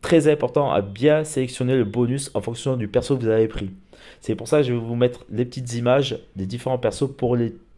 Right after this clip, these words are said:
trois différents, euh, types de, euh, de, de, de bonus que vous allez avoir en fonction de votre rôle.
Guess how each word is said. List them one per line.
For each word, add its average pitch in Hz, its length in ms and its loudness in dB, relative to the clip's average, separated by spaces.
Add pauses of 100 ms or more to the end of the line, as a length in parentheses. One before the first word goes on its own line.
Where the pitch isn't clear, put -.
(560)
trois 143 220 2
différents, 120 480 0
euh, 110 260 2
types 113 260 -8
de, 107 160 2 (160)
euh, 110 160 6
de, 104 220 0
de, 101 200 0
de 104 140 -2
bonus 120 360 0
que 110 80 -12
vous 104 100 -4
allez 107 100 2
avoir 117 200 4
en - 20 2
fonction 120 280 -4
de 117 60 -2
votre 110 240 -2
rôle. 92 280 -2